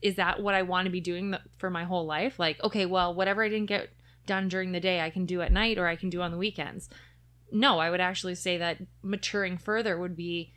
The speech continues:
here's what I can get done within my time, um, because my life is also really important. But I have that luxury, um,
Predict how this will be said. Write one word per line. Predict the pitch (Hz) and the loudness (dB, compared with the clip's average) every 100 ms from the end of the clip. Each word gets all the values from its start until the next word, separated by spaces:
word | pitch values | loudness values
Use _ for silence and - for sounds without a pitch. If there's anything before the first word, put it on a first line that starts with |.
| - - | -20 -6
here's | 185 185 | -2 -2
what | 202 | 0
I | 233 | 0
can | 262 269 | 0 0
get | 302 190 | -2 -2
done | 170 180 277 208 | -2 -2 -4 -4
within | 180 180 175 | -4 -4 -6
my | 185 190 | -4 -4
time, | 202 175 151 254 403 - - - - | -6 -6 -6 -6 -8 -16 -20 -8 -2
um, | 175 175 175 | -2 -2 -4
because | 175 175 185 | -4 -2 0
my | 180 180 | 2 0
life | 175 175 151 220 370 - - | 2 2 2 0 -2 -2 -2
is | 190 | 0
also | - 165 - 165 | 0 -2 -4 -6
really | 165 160 | -6 -6
important. | 165 - 170 - - - | -6 -2 -4 -6 -18 -4
But | 175 - | -2 -2
I | - 170 175 | 0 0 -2
have | - 180 | -4 -2
that | 170 - | -2 0
luxury, | - - 190 180 175 175 - - - - | -2 -2 -4 -2 -4 -8 -16 -20 -14 -6
um, | 170 170 170 170 170 | -4 -4 -6 -8 -10